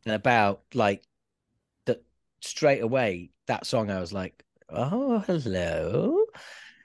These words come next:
Bobby's doing something different. Bobby's getting to have some fun," you know? Um, and <clears throat>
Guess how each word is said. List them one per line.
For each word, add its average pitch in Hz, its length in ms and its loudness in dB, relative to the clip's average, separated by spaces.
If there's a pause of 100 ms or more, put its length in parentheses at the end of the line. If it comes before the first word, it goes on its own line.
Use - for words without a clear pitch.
(360)
Bobby's 92 380 2
doing 90 180 0
something 95 260 0
different. 135 380 2
Bobby's 107 300 0
getting 101 200 -2
to 95 80 -4
have 95 200 -2
some 92 160 -4
fun," 180 440 6 (640)
you 110 140 -2
know? 95 240 0 (320)
Um, 98 640 0 (580)
and 147 340 8 (380)
<clears throat> 247 500 4